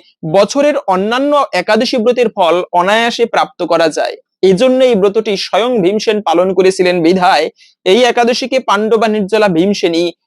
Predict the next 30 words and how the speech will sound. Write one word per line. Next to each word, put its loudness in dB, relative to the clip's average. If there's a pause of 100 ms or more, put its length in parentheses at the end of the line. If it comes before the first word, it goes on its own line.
(140)
একাদশী 0
কিন্তু 0
বলা 0
হয়ে -2
থাকে। -10 (400)
দ্বিতীয়ত 0
হচ্ছে 2 (300)
এই 4
ব্রতটি -2
যারা 2
পালন 0
করবে, 0
তাদের 0 (200)
সমস্ত -4
একাদশী 0
ব্রতের 2
ফল, 0
যা 0
তো 0
একটু 0
আগে 2
বললাম, 0 (280)
বছরে 2
অন্যান্য 2
একাদশী 0
ব্রত 0
পালনে 2 (100)
আরো 2
কেন 0
মহিমাপূর্ণ 0